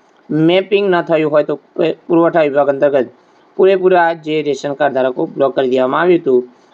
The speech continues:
જેને કારણે ગરીબો અનાજથી વંચિત રહ્યા હતા. તો મિત્રો, હવે જે રેશન કાર્ડ બ્લોક છે, એ ફરી શરૂ કરી દેવામાં આવ્યા છે અને હવે રેશન કાર્ડ ધારકો પોતાનું અનાજ લઈ શકશે.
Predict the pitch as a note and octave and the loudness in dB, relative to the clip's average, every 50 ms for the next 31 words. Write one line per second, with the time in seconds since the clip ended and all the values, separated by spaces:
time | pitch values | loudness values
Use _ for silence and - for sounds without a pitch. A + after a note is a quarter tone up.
0 | _ _ - F#3 F3+ F#3 F3+ E3 D#3+ C#3+ C#3 C3+ C3 B2 C#3 C#3+ D3 E3 E3 D#3 | _ _ -2 0 0 0 2 0 0 -2 -2 -4 -4 -2 0 2 2 2 0 0
1 | C#3 C3 C3 D3 - _ _ _ _ _ _ _ _ _ - E3+ E3 E3+ E3 D3+ | 0 0 0 -2 -4 _ _ _ _ _ _ _ _ _ -4 -2 -2 -2 -2 -4
2 | - - - E3 D#3+ D#3 D3 C3 B2+ B2+ B2+ B2 D3 C#3 C3 - D3 C#3+ D#3+ - | -8 -6 -4 -2 -2 -2 -2 -2 -2 -2 -2 -2 -4 -6 -4 -2 -4 -4 -4 -6
3 | - - C#3 C3 A#2+ A#2 A#2 A2 - - A#2 C#3+ - _ _ _ _ _ _ _ | -6 -2 0 0 2 2 0 -2 -4 -8 -12 -12 -14 _ _ _ _ _ _ _
4 | - F3 E3 E3 E3+ E3+ D#3+ D3+ D3+ C#3+ D3 D3+ D3 C#3+ C3 - - D3 C#3+ C3+ | -2 0 0 2 2 2 2 0 -2 -4 -4 -4 -4 -4 -4 -4 -6 -6 -6 -4
5 | - D3 C#3 B2+ A#2+ D#3 F3+ G3 G3 G3 - - D#3 D3 - - F3 D#3+ D3+ - | -2 -2 -2 -2 0 0 0 0 0 -2 -6 -8 -6 -6 -2 -2 0 0 -2 -4
6 | - - D#3+ - D3 C3 B2 - - _ _ _ _ _ _ _ _ _ - - | -4 -4 -4 -2 -2 -2 -4 -6 -10 _ _ _ _ _ _ _ _ _ -20 -16
7 | - - F3 E3+ F3+ F3+ F#3 F3 F3 E3 E3 D#3+ D#3+ D#3+ D#3 D#3 D#3 D#3 D#3 D3 | -6 -2 0 2 2 2 2 2 2 2 2 0 0 0 0 0 0 0 0 -2
8 | - - D#3+ D3+ C#3+ C3+ C3+ C3+ C3+ C3+ D3 D#3+ D3+ - D#3 C#3+ C3 - C#3 B2 | -4 -4 -2 -2 -2 -2 -2 -2 0 0 0 0 -2 -4 -6 -6 -4 -2 -2 0
9 | B2+ B2+ C3+ D3+ - D#3+ B2+ A#2+ A#2+ - _ _ _ _ _ _ _ - F3 F3+ | 0 0 0 0 0 0 -2 -2 -4 -8 _ _ _ _ _ _ _ -2 -2 0
10 | F3+ F#3 F3 E3 D#3+ D#3+ D3+ C#3 C#3+ C#3+ C3+ B2+ C3 A#2+ A#2+ B2 C3+ C3+ C3 - | 0 0 -2 -2 -2 -4 -4 -2 -4 -4 -4 -4 -2 -2 0 0 0 0 -2 -2
11 | C3+ B2 - - D#3+ E3+ F#3+ | -4 -4 -2 -2 -2 -2 -2